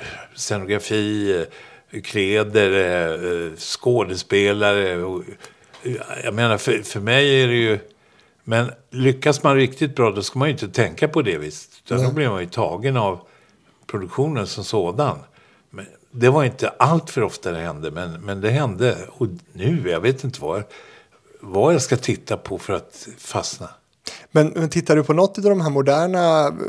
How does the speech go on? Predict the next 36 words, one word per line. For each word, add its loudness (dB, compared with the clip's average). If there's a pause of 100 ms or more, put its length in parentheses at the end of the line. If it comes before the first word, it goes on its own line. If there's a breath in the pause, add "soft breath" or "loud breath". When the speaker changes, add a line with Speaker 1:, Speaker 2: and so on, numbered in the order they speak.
(720)
Speaker 2:
den 0
typ 0
av 2
teater, 6
drama 6
som -4
görs 2
idag? 4
Allt 2
från 0
Beck 0
till -2 (500 loud breath)
Speaker 1:
Nej. -4
Speaker 2:
Gåsmamman 6
och -2
Speaker 1:
Jag -4
Speaker 2:
allt -6
det 2
här. 2
Speaker 1:
är -2
ledsen, -6
jag -10 (120)
tittar -12
inte -18
på -18 (180)
det. 6
Speaker 2:
Inget 4
sånt? -2
Speaker 1:
Nej, -4
jag -8
har -2 (100)
väldigt -2
dålig 0
respekt -8
för -10
svensk, -10